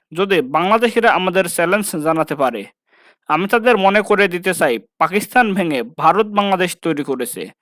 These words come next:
বাংলাদেশ ভেঙে আরেকটি দেশ তৈরি করার সক্ষমতা ভারতের আছে। যদি তারা সংখ্যালঘুদের ওপর হামলা বন্ধ না করে, আমরা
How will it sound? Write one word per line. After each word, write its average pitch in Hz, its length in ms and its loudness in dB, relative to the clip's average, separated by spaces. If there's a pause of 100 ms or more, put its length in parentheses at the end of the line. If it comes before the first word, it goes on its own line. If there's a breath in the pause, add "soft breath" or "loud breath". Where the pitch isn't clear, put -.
(400 soft breath)
বাংলাদেশ 214 480 4
ভেঙে 190 340 0 (160)
আরেকটি 202 360 2
দেশ 190 280 -2
তৈরি 185 160 -2
করার 180 280 4
সক্ষমতা 165 640 -2
ভারতের 143 420 -4
আছে। - 320 -6 (560 soft breath)
যদি 196 300 2 (140)
তারা 190 280 6
সংখ্যালঘুদের 233 680 2
ওপর 202 300 2
হামলা 180 360 2
বন্ধ 180 260 0
না 180 180 2
করে, 147 340 0
আমরা 151 320 0